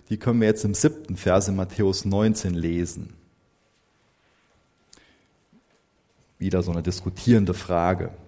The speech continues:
Matthäus neunzehn, Vers sieben. Sie sagen zu ihm: „Warum hat denn Mose geboten?“ Geboten steht da, „einen Scheidebrief zu geben und zu entlassen.“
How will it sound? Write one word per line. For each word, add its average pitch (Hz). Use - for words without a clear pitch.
Matthäus 92
neunzehn, 95
Vers -
sieben. 87
Sie -
sagen 98
zu -
ihm: 120
„Warum 117
hat -
denn 98
Mose 117
geboten?“ 95
Geboten 101
steht -
da, 82
„einen 85
Scheidebrief 143
zu -
geben 123
und 113
zu 101
entlassen.“ 90